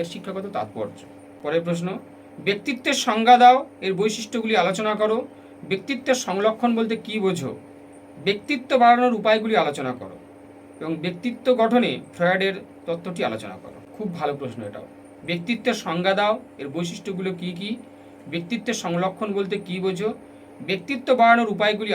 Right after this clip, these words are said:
আলোচনা করো, ব্যক্তিত্ব গঠনে ফ্রয়েডের তত্ত্বটি আলোচনা করো। এরিকসনের মনোসামাজিক বিকাশ তত্ত্ব সম্পর্কে আলোচনা করো এবং এর সীমাবদ্ধতা বা ত্রুটিগুলি আলোচনা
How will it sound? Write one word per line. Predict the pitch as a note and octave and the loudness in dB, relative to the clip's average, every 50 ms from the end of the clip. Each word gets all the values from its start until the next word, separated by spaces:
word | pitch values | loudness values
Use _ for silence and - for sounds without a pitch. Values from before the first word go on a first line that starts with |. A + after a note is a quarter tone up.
| D#3 | 0
আলোচনা | D3 C#3+ C#3+ C#3+ C3 B2+ A#2 G2+ | 0 0 -2 -2 -4 -4 -4 -6
করো, | F#2+ - - - - - - - - - - - - E3 | -10 -12 -14 -18 -20 -20 -20 -20 -20 -20 -20 -12 -8 -8
ব্যক্তিত্ব | E3+ E3+ - B3 A3+ - - B3+ B3 | -6 -6 -4 -6 -4 0 2 2 4
গঠনে | A#3 A3+ A#3 A#3 A#3 A3+ G#3+ | 4 4 4 2 2 0 0
ফ্রয়েডের | - G3+ G3 G#3 G3+ G3+ G3 G3+ | 0 2 2 2 2 0 -2 -4
তত্ত্বটি | G3 F#3 - G3+ F3+ F3+ F#3+ C3+ | -4 -4 -6 -6 -4 -4 -4 -4
আলোচনা | B2 A2+ - G2 F#2+ - | -4 -6 -10 -12 -16 -16
করো। | - - - - - - - - - - - - - - E3 F#3+ | -18 -20 -20 -20 -20 -20 -20 -20 -20 -20 -20 -20 -8 -2 2 4
এরিকসনের | A#3 C#4+ C#4+ - - - C#4+ C#4 C#4 C#4 C#4 C#4 B3 | 4 4 4 2 0 2 2 2 4 4 2 2 4
মনোসামাজিক | A3+ A#3 B3+ B3 B3+ B3+ C4 C4 B3+ C4+ A#3 A3 A#3 | 4 2 2 2 2 4 4 4 2 2 0 -2 0
বিকাশ | A3+ B3 B3 A#3+ - B3+ | 4 4 4 4 2 -2
তত্ত্ব | A#3+ A#3 - - B3+ A#3+ A#3+ A#3+ A#3+ A#3+ - - | -4 -4 -2 0 0 0 0 -2 -6 -8 -8 -8
সম্পর্কে | A3 G#3+ G3+ G#3+ G#3 - E3 E3 | -6 -4 -4 -4 -2 0 2 2
আলোচনা | F#3 F#3 F#3+ G#3+ G#3+ G#3+ G#3+ | 2 2 2 0 0 2 2
করো | G#3+ G#3+ A3 A#3+ C#4 - - - - - - - - - F#3 | 2 2 2 0 -4 -6 -10 -20 -20 -20 -20 -20 -10 -6 0
এবং | F#3+ A3 B3 B3+ B3+ B3 A3+ | 2 4 4 4 4 2 0
এর | A#3 A3+ G#3+ - | -2 -2 -2 -4
সীমাবদ্ধতা | - F3+ F#3+ G#3 G#3+ A3 A#3 A3+ G3+ A3+ A3+ G#3+ B3 B3+ C4 - - - - - - - | -8 -6 -4 -2 0 0 0 0 -2 -2 2 6 6 6 4 2 -6 -16 -20 -18 -6 -2
বা | C#3+ C#3+ D3 | -2 -2 -2
ত্রুটিগুলি | F3+ F#3 F3+ G#3+ G#3 G3 A3 G#3+ E3+ B2+ | -4 -8 -6 -6 -6 -2 0 0 0 0
আলোচনা | B2+ A2+ A#2+ A2 | 0 -4 -6 -8